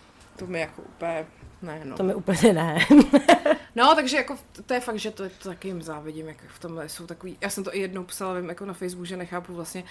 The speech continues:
Speaker 1: tady tu formu rasismu nás bělochů jako vůči třeba černochům, protože když vidím některý ty holky, tyhle ty gazely,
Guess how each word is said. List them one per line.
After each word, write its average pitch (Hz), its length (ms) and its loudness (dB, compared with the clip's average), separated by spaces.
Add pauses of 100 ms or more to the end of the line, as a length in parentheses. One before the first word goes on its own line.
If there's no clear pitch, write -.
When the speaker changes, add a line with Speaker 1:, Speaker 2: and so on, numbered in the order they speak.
(200)
Speaker 1:
tady 180 140 -4
tu 180 80 -12
formu 180 300 -6
rasismu 175 600 -6 (280)
nás 185 260 -2
bělochů 180 680 -4 (380)
jako 185 500 -2
vůči 185 340 -8
třeba 196 280 -8
černochům, 202 580 -6
protože 180 320 -8
když 190 180 -4
vidím 180 260 -4
některý 185 360 -6
ty 185 140 -8
holky, 202 400 -6
tyhle 170 160 -8
ty 185 120 -8
gazely, 196 640 -6